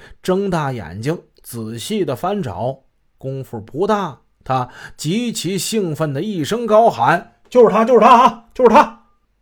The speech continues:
在当地派出所民警的协助之下，小分队的同志们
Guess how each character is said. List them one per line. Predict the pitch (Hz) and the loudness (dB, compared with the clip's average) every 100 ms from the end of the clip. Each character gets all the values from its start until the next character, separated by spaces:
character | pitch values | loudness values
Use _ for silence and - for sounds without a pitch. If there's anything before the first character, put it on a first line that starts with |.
| _ | _
在 | - 208 196 | -4 -2 0
当 | 220 226 220 | -2 -2 0
地 | 196 | 0
派 | 147 - 190 170 | 0 -2 -2 -2
出 | 185 | -4
所 | 147 120 | -6 -6
民 | 139 202 | -6 -6
警 | - 85 | -8 -12
的 | 78 | -14
协 | - 131 180 | -12 -6 -4
助 | 180 139 | -4 -8
之 | 113 190 | -2 0
下， | 170 165 - _ | 0 -2 -6 _
小 | - 117 104 104 | -16 -12 -12 -10
分 | 151 165 | -8 -6
队 | 151 | -6
的 | 123 | -6
同 | - 131 | -10 -10
志 | 165 156 | -6 -6
们 | 131 | -6